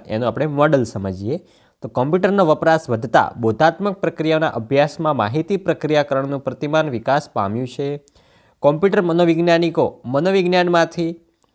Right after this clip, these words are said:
અને મનોવૈજ્ઞાનિકો કોમ્પ્યુટર વિજ્ઞાનમાંથી જ્ઞાનનું આદાન પ્રદાન કરે છે, કારણ કે માનવીનું મન અને કોમ્પ્યુટર બંને માહિતી પર વિવિધ તબક્કાઓમાં પ્રક્રિયા કરે છે.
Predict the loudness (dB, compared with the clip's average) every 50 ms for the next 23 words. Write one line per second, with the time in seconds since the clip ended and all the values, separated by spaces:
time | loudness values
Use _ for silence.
0 | _ _ _ -2 -2 0 0 0 0 2 2 2 2 2 2 2 2 2 2 2
1 | 2 0 0 2 0 0 0 0 -2 0 2 2 2 2 2 2 2 2 2 2
2 | 2 2 0 0 -4 -10 -8 -4 -4 0 0 2 0 0 0 -2 -2 -2 0 -2
3 | 0 2 2 2 2 2 -2 0 2 2 2 2 0 -2 -2 -2 -2 -4 -4 -6
4 | -6 -6 -6 -8 -8 -8 -4 -2 -2 0 0 0 0 2 2 2 2 2 2 0
5 | 0 0 2 0 0 0 -2 0 4 4 4 4 2 -6 -12 _ _ -6 -6 -4
6 | -2 -2 -2 -2 -2 -2 -2 -2 -2 -2 -2 -2 0 0 0 0 0 0 -2 0
7 | 0 -2 0 0 -2 0 2 2 2 2 0 0 0 0 0 0 0 0 0 0
8 | -2 0 2 2 2 4 2 0 -2 0 -2 -2 -2 -4 -2 -2 -2 0 -2 -2
9 | -2 -4 -4 -2 -2 -2 -2 -2